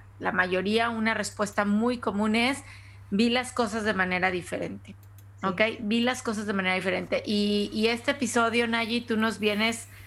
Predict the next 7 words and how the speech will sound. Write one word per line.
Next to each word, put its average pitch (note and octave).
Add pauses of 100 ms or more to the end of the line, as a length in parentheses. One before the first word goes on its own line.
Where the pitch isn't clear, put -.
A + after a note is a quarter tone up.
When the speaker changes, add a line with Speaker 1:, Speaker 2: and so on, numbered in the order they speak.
(240)
Speaker 1:
a F#3+
dar G#3
ese A#3+
mensaje, G3+ (260)
que G3
subir A3+
montañas A#3